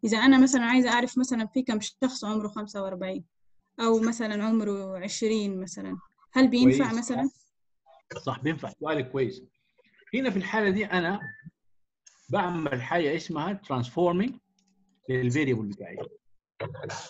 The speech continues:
Speaker 2: يعني مثلًا أنا المتغير بتاعي ده كوانتيتيف، كويس؟ ده ايج، هو عبارة عن ايج مثلًا،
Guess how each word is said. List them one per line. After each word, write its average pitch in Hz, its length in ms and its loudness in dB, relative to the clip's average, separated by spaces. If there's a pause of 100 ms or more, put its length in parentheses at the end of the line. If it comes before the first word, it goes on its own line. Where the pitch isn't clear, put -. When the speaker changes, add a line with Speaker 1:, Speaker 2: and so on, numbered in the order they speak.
(260)
Speaker 2:
يعني 143 200 -6
مثلًا 175 460 -4 (680)
أنا 160 160 -2
المتغير 156 400 0
بتاعي 147 400 0
ده 185 400 -8
كوانتيتيف، 123 640 -2 (840)
كويس؟ 165 440 -8 (160)
ده 131 140 -12
ايج، 147 320 -4
هو 110 120 -4
عبارة 135 240 -6
عن 123 120 -6
ايج 127 200 -2
مثلًا، - 280 -18